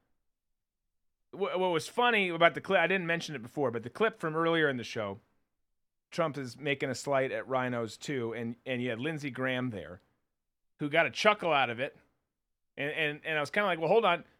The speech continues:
Trump, you're standing by a rhino. You're stumping with him. You're doing this. And Graham, you're laughing about yourself." Anyways, being in South Carolina, like he was for one of his two stops, we're gonna have to hear from,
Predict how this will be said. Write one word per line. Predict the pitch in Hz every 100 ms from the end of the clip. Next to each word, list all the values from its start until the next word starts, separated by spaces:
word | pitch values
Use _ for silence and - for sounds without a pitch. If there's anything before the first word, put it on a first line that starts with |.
| _
Trump, | - 214 202
you're | 220
standing | 214 220 233 202
by | 165 156
a |
rhino. | 143 131 127 135 - _
You're | 143
stumping | - 220 220 170
with | 156 135
him. | 135 127 131 _ _
You're | 147
doing | 143 202 202
this. | 156 156 - _ _ _ _ _ -
And | 175 165 - 160
Graham, | 180 247 220
you're | 190 247
laughing | 196 220 - 196 170 - _ _
about | 165 180 202 -
yourself." | 160 - 226 139 -
Anyways, | 226 226 175 - _ _ _ _
being | 214 277 254
in | 220
South | 233 220 202
Carolina, | - 202 180 196 208 151 113 123 _ _ -
like | 170
he | 185
was | 165 170 175
for | 170
one | 165 190
of | 170
his | 147
two | - 185
stops, | 143 190 196 - - _ _ _ _ _ _ _ _ _ -
we're | 147
gonna | 185 226
have | 190 185
to | -
hear | 143 180
from, | 160 - 123 113